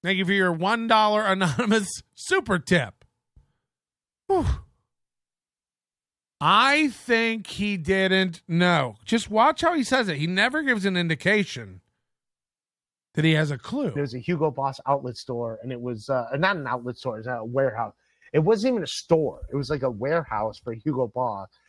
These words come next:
Speaker 2: And, like, this is the stuff that fell off the truck. So, like, I always liked Hugo Boss because I would get that as, like, a teenager and young adult because whatever fell off the truck is what I can have.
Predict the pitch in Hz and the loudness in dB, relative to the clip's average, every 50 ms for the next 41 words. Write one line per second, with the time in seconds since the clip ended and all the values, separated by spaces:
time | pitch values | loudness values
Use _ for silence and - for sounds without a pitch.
0 | _ - _ - 139 143 135 135 120 - 170 147 - 175 156 151 139 - - 156 | _ -20 _ -8 -4 -2 -2 -2 0 0 0 0 0 -2 -2 -4 -2 -2 -2 -2
1 | - - 139 - - 139 131 123 123 - _ - - - - 120 85 73 - _ | 0 -2 -4 -2 -2 -2 -2 -2 -4 -8 _ -16 -20 -12 -10 -10 -10 -10 -12 _
2 | _ _ _ _ _ _ _ - - 143 131 135 127 - 139 139 139 135 147 156 | _ _ _ _ _ _ _ -6 -4 -2 -2 -2 -2 0 0 0 2 2 2 2
3 | 151 139 - 143 151 143 117 - - 151 123 135 120 101 127 131 117 117 113 - | 0 -2 0 0 0 0 0 -4 -4 -2 -2 -2 -2 0 0 -2 -2 -2 -6 -10
4 | - 120 - 135 120 98 - - - - 135 127 131 127 113 - 208 220 220 - | -12 -10 -8 -8 -8 -10 -12 -12 -4 -2 -2 -2 -2 -4 0 0 0 0 0 0
5 | 143 135 123 - _ _ _ _ - - _ - 139 113 139 135 101 117 - - | -2 -2 -4 -6 _ _ _ _ -20 -10 _ -4 -2 -2 -2 -2 -2 -4 -8 -4
6 | - - 202 190 180 165 156 147 - 156 143 127 123 139 143 147 139 135 127 110 | 0 2 2 4 4 2 2 2 2 0 0 0 0 -2 -2 -2 -2 -4 -4 -2
7 | - 135 131 123 113 - _ _ - 110 - 123 113 95 95 131 139 165 175 190 | 0 0 0 0 -2 -6 _ _ -16 -10 -8 -8 -8 -6 -4 0 2 4 4 2
8 | 170 - - 156 147 147 143 135 - - 113 - - - 185 151 110 - - _ | 2 2 0 0 0 0 -2 -4 -6 -12 -16 -12 -4 0 0 0 0 -2 -8 _
9 | _ _ _ _ _ _ _ _ - 139 - - 139 143 135 135 127 - 139 127 | _ _ _ _ _ _ _ _ -6 -6 -4 -2 -2 -2 0 -2 -4 -4 -8 -8
10 | 113 139 151 151 135 107 92 92 90 | -4 -2 0 0 0 -2 -4 -6 -10